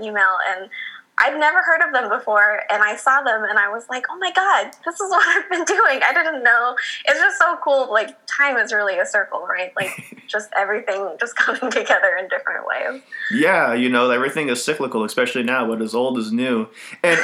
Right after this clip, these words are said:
Speaker 1: <laughs>
Speaker 2: honestly, you know, like, that's what fascinates me about this, 'cause it reminds me, it reminds me of these old dusty texts that I would used to find, like, in the reference section of my high school that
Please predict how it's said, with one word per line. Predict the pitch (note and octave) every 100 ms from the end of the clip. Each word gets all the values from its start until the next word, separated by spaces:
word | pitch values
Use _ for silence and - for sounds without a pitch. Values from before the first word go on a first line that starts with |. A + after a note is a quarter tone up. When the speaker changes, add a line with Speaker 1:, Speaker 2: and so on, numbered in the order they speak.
| -
Speaker 1:
<laughs> | D#4
Speaker 2:
honestly, | D#3+ G3 B3 A#3 F3+ D#3
you | D#3
know, | C#3+ C3+ C3+ C3
like, | C#3+ C3+ C3
that's | B2+ C3 F#3+
what | D3
fascinates | D3 D3+ C#3+ - C#3 B2+
me | C3
about | B2+ A#2 A2+
this, | A#2+ A2+
'cause | - A#2+
it | C#3
reminds | D3+ B3 F4
me, | G#3 D3 -
it |
reminds | C#3+ - A3+ F#3+
me |
of | E3+
these | C#3+ -
old | C#3+ D#3
dusty | - C3+ C#3 C3
texts | - C3+ B2+ -
that | B2
I | A#2+
would | B2 A2+
used | C3 B2
to | A2+
find, | B2+ B2
like, | B2
in |
the | A#2+
reference | A2+ B2 C3+ A#2
section | - A#2+ - A#2+
of | A2 -
my | A2+
high | A2 B2
school | B2 - A#2+
that | A2+ A2+